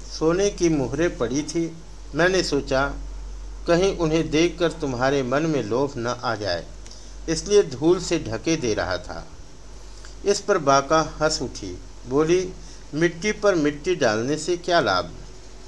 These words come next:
अब अगले श्लोक में बतलाते हैं कि ऐसे योगियों में भी वह योगी विशिष्ट है जो सबके प्रति समबुद्धि रखता है। "सुहृन्मित्रार्युदासीनम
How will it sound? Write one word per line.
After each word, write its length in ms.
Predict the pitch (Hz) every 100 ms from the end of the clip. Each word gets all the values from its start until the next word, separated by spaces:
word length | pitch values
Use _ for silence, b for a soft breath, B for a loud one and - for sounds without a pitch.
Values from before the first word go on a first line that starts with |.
| B B B B
अब 160 | 175 170
अगले 380 | 160 180 202 208
श्लोक 360 | - 175 180 -
में 480 | 160 165 170 - 123
बतलाते 520 | 120 131 131 131 180
हैं 260 | 165 170 170
कि 180 | 170 -
ऐसे 360 | 139 151 196 196
योगियों 580 | 143 127 135 151 185 190
में 240 | 165 143
भी 240 | 131 104 - B B B -
वह 180 | 156 175
योगी 480 | 175 160 151 160
विशिष्ट 480 | 156 127 175 170 -
है 240 | 101 92 87 - B B B 117
जो 240 | 139 165
सबके 540 | 160 - 175 202 - 202
प्रति 380 | 185 160 156
समबुद्धि 720 | 156 - 143 175 139 113 113 107
रखता 340 | 95 - 90
है। 220 | 87 - - - B B B B -
"सुहृन्मित्रार्युदासीनम 2000 | 147 170 185 180 165 156 131 131 143 151 147 120 120 131 - 143 143 147 156 165